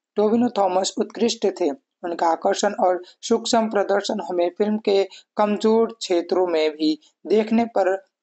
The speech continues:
मजबूर कर देता है। उन्होंने अपने विजयी प्रदर्शन के साथ पूरी तरह से फिल्म को अपने कंधे पर उठाया। माधवी के रूप में कीर्ति सुरेश ठीक थी। निश्चित रूप से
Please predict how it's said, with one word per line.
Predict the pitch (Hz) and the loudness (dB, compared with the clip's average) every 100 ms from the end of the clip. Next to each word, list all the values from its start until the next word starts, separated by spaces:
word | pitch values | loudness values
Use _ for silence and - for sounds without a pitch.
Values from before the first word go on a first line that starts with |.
| - | -6
मजबूर | 175 190 185 233 233 | -2 0 0 0 0
कर | 196 151 | -2 -2
देता | 147 143 175 | -2 0 0
है। | 151 - _ _ _ | -2 -10 _ _ _
उन्होंने | 214 233 233 | 2 2 2
अपने | 247 208 196 185 | 0 -4 -2 -2
विजयी | 160 156 359 190 | 0 0 0 0
प्रदर्शन | 180 - 202 226 220 233 220 | -2 -2 0 0 0 -2 -2
के | |
साथ | 214 202 190 - | -2 0 0 -2
पूरी | 226 226 | -2 -2
तरह | 226 196 190 | 0 0 0
से | - 175 170 - _ | 0 0 -2 -8 _
फिल्म | 214 220 220 | 0 2 2
को | 226 208 | 0 0
अपने | - 202 | -2 -6
कंधे | - 170 165 185 | -2 -2 0 -2
पर | 185 165 160 - _ - | 2 0 0 -6 _ -10
उठाया। | - - 147 143 127 - _ _ _ - | -6 0 2 2 -2 -8 _ _ _ -6
माधवी | 165 156 147 156 | 0 2 0 -2
के | - | 0
रूप | 185 208 196 | 0 0 -2
में | 190 | -2
कीर्ति | 202 202 226 | -2 0 -2
सुरेश | - 214 208 - | 0 0 0 -2
ठीक | 226 226 226 | -2 -2 -4
थी। | - 190 170 165 - _ - | -4 2 2 0 -8 _ -2
निश्चित | 226 247 254 - | 0 0 -2 -2
रूप | 226 | -2
से | - 190 190 | 2 2 2